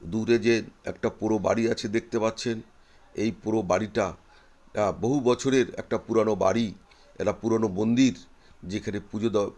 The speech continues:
এইখানে পুজো দিতে আসতো আগে। এসে এখানে মানুষ, তৎকালীন সময় মানুষরা জঙ্গলে যেত পুজো দিয়ে, সেই বাড়িটা আপনারা দেখুন। এই বাড়ির নিচে, সেই ভাঙাচোরা বাড়ির নিচে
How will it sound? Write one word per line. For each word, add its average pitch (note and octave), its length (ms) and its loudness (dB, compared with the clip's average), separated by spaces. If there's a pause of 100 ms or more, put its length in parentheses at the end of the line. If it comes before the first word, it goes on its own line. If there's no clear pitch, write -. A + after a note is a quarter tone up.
(260)
এইখানে G#2 340 0
পুজো A2+ 260 -4
দিতে A2 240 0
আসতো G#2 460 -2 (280)
আগে। F#2 340 -2 (340)
এসে G#2 320 -4
এখানে G2+ 240 -4 (120)
মানুষ, G2 480 -4 (260)
তৎকালীন G#2 460 -2
সময় F#2+ 280 -2
মানুষরা F#2+ 540 -2
জঙ্গলে G2 500 -2 (360)
যেত F#2 260 -6 (120)
পুজো G2+ 180 -4
দিয়ে, F#2 280 -6 (320)
সেই F#2+ 180 -6
বাড়িটা F2 420 -4
আপনারা F#2 280 -6
দেখুন। E2+ 380 -8 (360)
এই G2 140 -4
বাড়ির G#2 320 -2
নিচে, A2+ 400 -4 (400)
সেই G#2+ 180 -2
ভাঙাচোরা A2 540 0
বাড়ির G2+ 300 0
নিচে G#2 400 -6